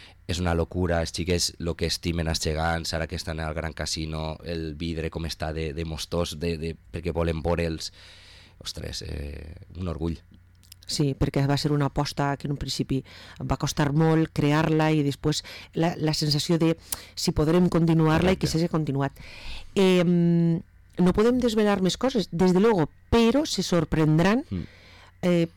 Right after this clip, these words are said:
Speaker 2: perquè estos gegants venen a fer a que participe més gent, a que tot el món,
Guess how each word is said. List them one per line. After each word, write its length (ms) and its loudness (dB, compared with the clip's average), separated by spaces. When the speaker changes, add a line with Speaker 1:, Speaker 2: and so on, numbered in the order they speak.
Speaker 2:
perquè 580 2
estos 280 0
gegants 380 2
venen 300 2
a 120 -2
fer 440 0
a 100 -6
que 140 -2
participe 680 0
més 240 0
gent, 240 -6
a 100 -2
que 100 2
tot 240 2
el 140 6
món, 260 6